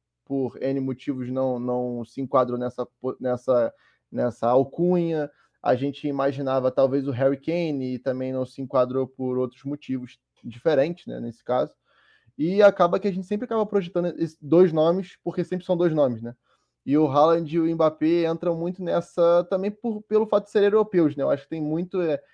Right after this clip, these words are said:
esse, essa questão dos dois serem euro-, europeus, e aí, é, o recorte fica dessa forma, né?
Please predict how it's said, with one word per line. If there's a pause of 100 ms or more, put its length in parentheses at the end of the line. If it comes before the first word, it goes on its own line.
(180)
esse,
essa
questão
dos
dois
serem
euro-,
europeus,
e
aí, (360)
é,
o
recorte
fica
dessa
forma,
né?